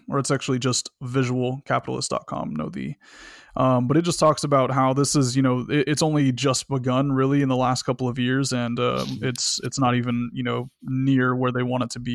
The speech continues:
Speaker 1: yet. So,
Speaker 2: Mm-hmm.
Speaker 1: so that's, you know, kind of the thing that we have to look forward to with this Great Reset,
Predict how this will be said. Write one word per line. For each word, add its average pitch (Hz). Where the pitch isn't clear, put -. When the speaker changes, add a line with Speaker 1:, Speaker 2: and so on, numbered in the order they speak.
Speaker 1:
yet. 131
So, 131
Speaker 2:
Mm-hmm. 104
Speaker 1:
so 139
that's, 165
you 139
know, 135
kind 135
of 127
the 123
thing 131
that 127
we 147
have 127
to 131
look 127
forward 135
to 127
with 131
this 120
Great 123
Reset, 127